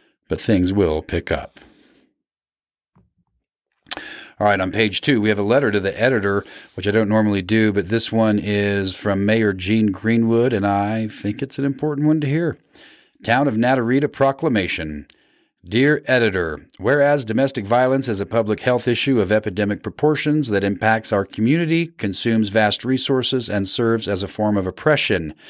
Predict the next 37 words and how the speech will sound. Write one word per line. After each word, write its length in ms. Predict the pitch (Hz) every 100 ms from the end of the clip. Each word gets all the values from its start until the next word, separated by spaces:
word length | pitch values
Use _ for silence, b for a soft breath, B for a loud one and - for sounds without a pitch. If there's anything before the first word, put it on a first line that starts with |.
| B B B
and 440 | 95 110 98 85 80
whereas 500 | 92 95 92 87 87
nearly 260 | 92 92
one 220 | 92 98
in 80 | 95
three 220 | 90 101
women 320 | 95 110 107 95
and 160 | 95
one 160 | 101 104
in 180 | 101 101
four 400 | - 147 147 131
men 400 | 117 131 120 98
have 240 | 90 92
suffered 400 | - 98 - 92
from 160 | 101 92
domestic 400 | 90 92 - 90
violence 460 | 92 117 107 101
by 180 | - 92
an 80 | 92
intimate 380 | 101 101 98 -
partner, 360 | 113 104 98 -
and 420 | 127 143 127 135 - B B B B
whereas 300 | 98 98 95
twenty 240 | - 120
percent 300 | - 107 117
of 80 | 101
all 160 | 104 98
murders 340 | 110 120 107
in 80 | 107
Colorado 500 | - 113 107 107 107
are 120 | 98
committed 400 | - 98 107 107
by 160 | 101 95
an 80 |
intimate 420 | 101 98 95 - -
partner, 380 | 120 117 117 -
and 400 | 107 110 110